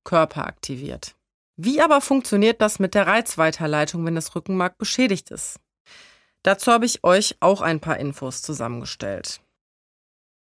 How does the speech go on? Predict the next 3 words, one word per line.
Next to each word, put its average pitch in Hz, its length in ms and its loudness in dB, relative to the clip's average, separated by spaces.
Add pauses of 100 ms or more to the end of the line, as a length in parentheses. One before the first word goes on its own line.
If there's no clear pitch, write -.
(400)
Sex - 460 2
bei 185 240 2
Querschnittslähmung. 151 1080 -2